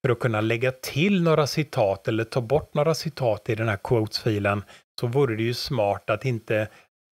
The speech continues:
hårdkodat säga hur många rader filen är, utan istället tar vi helt sonika och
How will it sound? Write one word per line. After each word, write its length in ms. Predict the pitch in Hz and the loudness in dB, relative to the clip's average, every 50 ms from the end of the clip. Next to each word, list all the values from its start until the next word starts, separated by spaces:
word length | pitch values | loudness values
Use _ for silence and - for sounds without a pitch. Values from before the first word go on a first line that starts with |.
| _ - | _ 2
hårdkodat 880 | 143 156 139 110 101 110 - - - 143 120 104 101 101 139 147 - - | 4 4 4 2 -2 -6 -6 0 2 2 2 2 2 2 2 0 0 -2
säga 360 | - - 165 151 123 107 98 | -2 0 0 2 2 2 0
hur 120 | 95 104 107 | 2 2 0
många 240 | 107 113 113 104 | 2 2 2 0
rader 540 | 98 101 101 120 139 156 143 113 101 120 170 | 0 0 0 2 2 4 4 2 2 2 -2
filen 460 | 185 165 - - 123 104 98 104 110 | -4 -4 -4 -4 -4 -4 -4 -4 -4
är, 140 | 110 98 101 | -4 -4 -4
utan 380 | 104 101 101 - 120 107 107 110 - - - _ _ _ | -6 -8 -4 -2 -2 -2 -2 -4 -8 -12 -20 _ _ _
istället 680 | 127 - - - 180 165 170 196 208 202 - - - | -8 -6 2 2 2 2 2 0 -2 -4 -8 -16 -6
tar 140 | - 156 131 | -4 -2 -2
vi 100 | 117 120 | 0 0
helt 240 | 110 120 104 101 - | 0 0 -2 -2 -2
sonika 540 | - - 117 101 98 95 - - - 107 | -2 -2 -2 -2 -4 -6 -8 -2 -2 -2
och 400 | 101 - - 135 123 120 117 - | -2 0 0 2 2 2 2 0